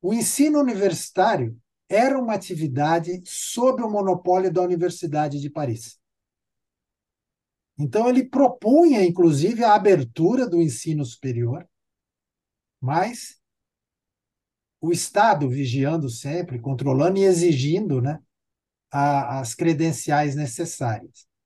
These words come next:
Então, essa é a proposta que o professor Rivaio apresenta para a Academia de Arras, no ano de mil oitocentos e trinta e um, e é premiado com relação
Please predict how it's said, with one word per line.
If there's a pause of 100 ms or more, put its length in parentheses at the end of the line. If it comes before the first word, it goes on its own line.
(140)
Então,
essa
é
a
proposta
que
o
professor (240)
Rivaio
apresenta
para
a
Academia (200)
de
Arras, (640)
no
ano
de
mil
oitocentos
e
trinta
e
um,
e
é
premiado (1300)
com
relação